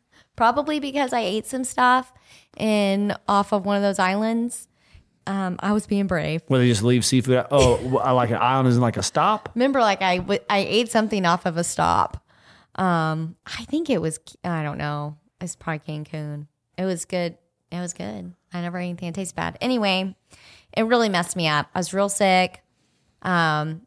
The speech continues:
Speaker 1: and I
Speaker 2: Luckily, I was very
Speaker 1: <laughs>
Speaker 2: empathetic.
Speaker 1: He was not. We could tell a story about that later. He was terrible.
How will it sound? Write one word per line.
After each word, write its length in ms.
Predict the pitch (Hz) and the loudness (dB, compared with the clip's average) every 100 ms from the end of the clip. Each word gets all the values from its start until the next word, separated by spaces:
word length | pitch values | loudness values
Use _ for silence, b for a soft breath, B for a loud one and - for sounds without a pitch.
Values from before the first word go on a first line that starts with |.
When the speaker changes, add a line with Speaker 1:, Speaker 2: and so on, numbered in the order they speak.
| _ | _
Speaker 1:
and 160 | - 190 | 0 4
I 100 | - | 6
Speaker 2:
Luckily, 380 | 135 143 139 139 | 4 4 4 6
I 180 | 110 117 | 4 4
was 180 | 110 110 | 2 2
very 280 | 113 113 | 2 4
Speaker 1:
<laughs> 60 | 113 | 4
Speaker 2:
empathetic. 300 | - 208 - | 2 4 6
Speaker 1:
He 100 | - | 6
was 380 | 214 214 175 - | 6 2 0 -6
not. 420 | 175 175 175 170 | -2 2 2 0
We 80 | 190 | -2
could 140 | 180 | -2
tell 140 | 175 165 | 0 0
a 40 | |
story 180 | - 185 | -2 -2
about 160 | 160 151 | -2 -2
that 140 | 147 | -2
later. 720 | 113 135 175 185 190 185 180 b b b | -2 -4 -4 0 0 0 -2 b b b
He 180 | - 165 | -10 -8
was 120 | 165 | -6
terrible. 640 | - 139 127 - 82 - | -6 -4 -4 -6 -8 -8